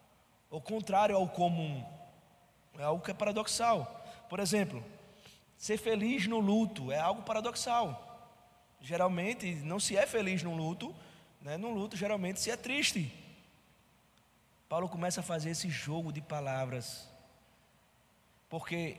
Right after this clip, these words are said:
não faltam motivos para que ele desanime do povo, da igreja e do Senhor. Tem vários aqui, ele cita vários,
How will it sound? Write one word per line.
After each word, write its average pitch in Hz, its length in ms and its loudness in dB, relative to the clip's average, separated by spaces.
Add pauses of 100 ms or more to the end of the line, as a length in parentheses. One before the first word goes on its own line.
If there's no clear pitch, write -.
(120)
não 175 220 -6
faltam 175 420 0
motivos 170 480 -4
para 151 160 -4
que 151 140 -8
ele 156 80 -6
desanime 156 640 -4
do 160 120 -4
povo, 156 440 -4
da 151 160 0
igreja 160 560 -4 (280)
e - 60 -10
do 160 100 -8
Senhor. 127 460 -8 (1300)
Tem 156 120 -10
vários 156 420 2
aqui, 135 220 -4
ele 156 140 -2
cita 175 420 2
vários, 127 680 -8